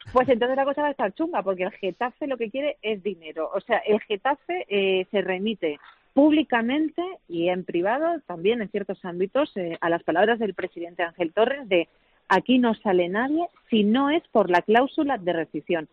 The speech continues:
Otra cosa luego es que te lleves bien, que llegues a un acuerdo, que entren cromos de jugadores, pero el presidente se remite a la cláusula de rescisión.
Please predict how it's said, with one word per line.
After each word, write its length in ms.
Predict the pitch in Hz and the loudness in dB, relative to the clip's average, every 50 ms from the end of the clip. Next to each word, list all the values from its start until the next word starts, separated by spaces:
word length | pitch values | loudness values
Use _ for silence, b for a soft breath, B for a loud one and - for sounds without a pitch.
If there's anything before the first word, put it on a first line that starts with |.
| B B B B B | B B B B B
Otra 260 | 208 208 185 226 226 | 0 2 4 4 2
cosa 200 | 226 247 - 262 | 2 0 -2 0
luego 200 | 247 247 - 190 | 0 2 0 0
es 60 | 190 | 0
que 120 | - 202 175 | 0 -2 -2
te 100 | 175 170 | 0 0
lleves 300 | 196 220 226 247 226 185 | 0 2 2 0 -2 0
bien, 220 | 202 226 233 233 | -2 -2 -2 0
que 80 | 226 202 | -2 -2
llegues 260 | 196 185 202 196 - | 0 -2 -2 -2 -2
a 40 | 233 | -2
un 80 | 226 | -2
acuerdo, 380 | 226 214 - 208 214 220 226 226 | -2 -2 0 0 2 2 2 0
que 80 | 208 208 | 0 0
entren 240 | 196 196 202 202 | -2 -2 -4 -4
cromos 300 | 190 196 202 196 214 208 196 | -2 -2 -2 -2 -2 -2 -2
de 60 | 220 | -4
jugadores, 600 | 208 - 220 196 190 185 180 196 208 208 240 254 - B B B B B | -2 0 0 2 2 2 4 4 4 4 2 0 0 B B B B B
pero 140 | - 214 208 | 2 4 4
el 100 | 202 190 | 4 4
presidente 540 | - 220 208 190 - 220 202 226 254 262 302 | 2 2 2 2 0 -2 -2 -2 -2 -4 -6
se 100 | - 285 | -6 -6
remite 300 | 262 240 226 233 226 - | -4 -4 -4 -4 -2 -2
a 40 | 262 | 0
la 120 | 226 190 - | -2 -2 0
cláusula 680 | - 226 226 254 285 311 311 - - 349 339 339 320 247 | 0 2 2 4 2 2 0 -2 -4 -2 -2 -2 -4 -4
de 160 | 190 180 185 170 | -4 -4 -2 -2
rescisión. 540 | 160 156 - 170 151 - - 185 165 147 | -4 -8 -10 -14 -12 -4 -2 -2 -2 -2